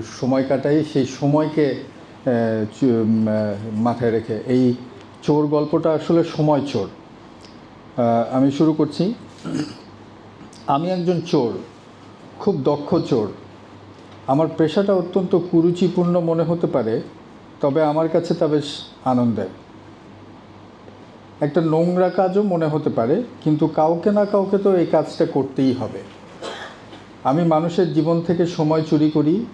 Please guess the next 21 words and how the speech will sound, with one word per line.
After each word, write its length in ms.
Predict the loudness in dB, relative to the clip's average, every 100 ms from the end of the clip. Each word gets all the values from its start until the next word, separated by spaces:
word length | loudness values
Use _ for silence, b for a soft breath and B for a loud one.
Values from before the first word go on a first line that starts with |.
| -2
ওদের 240 | 2 2
মুহূর্তগুলো 720 | 2 0 -2 0 0 2 2
নানা 300 | 2 2 0
ফন্দিফিকে 760 | 0 0 2 2 2 0 2 2
রেটে 400 | 2 2 0 0 -4 0
ছিনিয়ে 340 | 2 4 2
নিয়ে 320 | 2 2 0
ওদের 360 | 0 0 0 2
জীবন 340 | 2 2 0
থেকে 300 | 0 0 2
আসল 360 | 2 2 0 0
কাজগুলো 500 | 0 -2 0 2 2
করার 380 | 2 2 0 0 -8 -18 -20 -20 -8
সময় 340 | -2 0 0
কমিয়ে 360 | 2 0 2 0
দেই। 200 | -2 -4 -10 -18 -20 -20 -20 -20 -20 -20 -20 -20 -20 -20 -20 -20 -20 -20 -20 -20 -16 -16 -16 -2
ওরা 120 | 0
বোঝেই 400 | 0 0 2 2
না 200 | 2 0
যে 320 | 2 2 2
আমার, 480 | 2 2 2 2 0